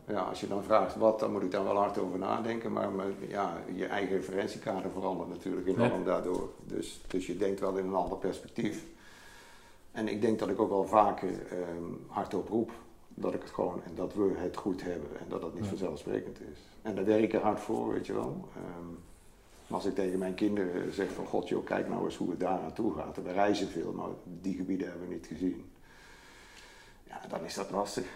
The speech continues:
Speaker 1: Want ik denk dat ze hetzelfde denken als ik toen deed,
Speaker 2: Ja.
Speaker 1: toen ik zo oud was. Maar als
Speaker 2: Dus
Speaker 1: je het meegemaakt
Speaker 2: het was
Speaker 1: hebt
Speaker 2: naast, naast een beroepsmatig iets, was het ook een mensverrijkend iets?
Speaker 1: Zeker,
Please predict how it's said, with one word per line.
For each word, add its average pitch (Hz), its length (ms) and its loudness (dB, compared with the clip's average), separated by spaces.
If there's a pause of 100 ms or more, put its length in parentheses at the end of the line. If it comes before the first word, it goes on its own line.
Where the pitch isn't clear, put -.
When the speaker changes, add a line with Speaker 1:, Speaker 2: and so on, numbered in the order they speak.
Speaker 1:
Want - 200 -10
ik 92 100 -4
denk 92 180 2
dat 92 160 0
ze 87 100 -4
hetzelfde 92 440 0
denken 98 260 0
als 92 120 0
ik 104 180 4
toen 113 240 0 (380)
deed, 117 340 8
Speaker 2:
Ja. 110 60 4
Speaker 1:
toen 113 160 8
ik 101 80 4
zo - 80 -4
oud 110 240 0
was. 101 320 -8 (440)
Maar 101 140 -2
als 95 100 0
Speaker 2:
Dus 95 100 4
Speaker 1:
je 113 60 4
het 120 80 8
meegemaakt 127 260 12
Speaker 2:
het 110 100 12
was 117 160 10
Speaker 1:
hebt 110 120 10
Speaker 2:
naast, 123 400 10
naast 123 440 2
een 120 160 4
beroepsmatig 117 720 8
iets, 135 220 0
was 127 180 6
het 127 140 0
ook 127 220 4
een 123 100 4
mensverrijkend 107 720 6
iets? 110 160 8
Speaker 1:
Zeker, 92 160 2